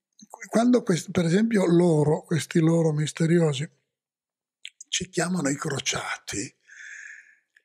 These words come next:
a-, approfittano di una identificazione tra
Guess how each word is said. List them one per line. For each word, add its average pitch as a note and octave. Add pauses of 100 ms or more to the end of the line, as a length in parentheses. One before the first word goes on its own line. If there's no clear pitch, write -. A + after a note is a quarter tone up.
(840)
a-, F#3
approfittano E3+
di D3
una F3+
identificazione E3 (440)
tra E3